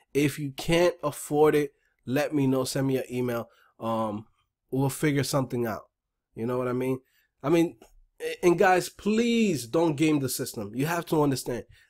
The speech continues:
I'm doing this full time, meaning I'm basically whatever you guys, uh, throw to me with your subscription. Think about it like this. For every five dollars, I make three dollars, guys. So it's like, in reality,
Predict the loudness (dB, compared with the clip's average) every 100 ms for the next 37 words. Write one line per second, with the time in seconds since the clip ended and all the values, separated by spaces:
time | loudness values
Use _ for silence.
0 | _ -2 0 2 2 2 2 0 -4 -4
1 | -2 -2 -2 -2 0 2 2 0 0 0
2 | 0 0 -2 -2 -6 -4 -2 -2 -2 -2
3 | -2 -2 -2 -4 -8 _ _ _ _ -20
4 | _ _ -4 0 0 0 -4 -8 -18 _
5 | _ _ _ 0 0 0 -2 4 8 8
6 | 6 _ -6 -2 0 0 -4 -4 -4 -2
7 | -2 0 0 2 0 2 2 2 0 0
8 | -2 -2 -8 -2 0 0 0 2 0 -2
9 | -2 -2 -4 -2 -2 0 -2 -6 -18 _
10 | -8 -2 -2 -4 -14 -18 -4 0 2 2
11 | 0 -2 -18 -10 -2 0 2 4 6 6
12 | 4 0